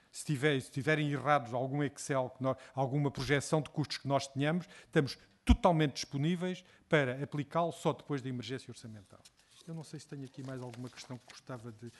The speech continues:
ah, há uma, uma última questão que eu gostava de referir, que era, eh, para além do estatuto,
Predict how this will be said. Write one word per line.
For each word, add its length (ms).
ah, 160
há 100
uma, 180
uma 320
última 340
questão 240
que 100
eu 60
gostava 320
de 80
referir, 400
que 140
era, 260
eh, 400
para 120
além 220
do 80
estatuto, 640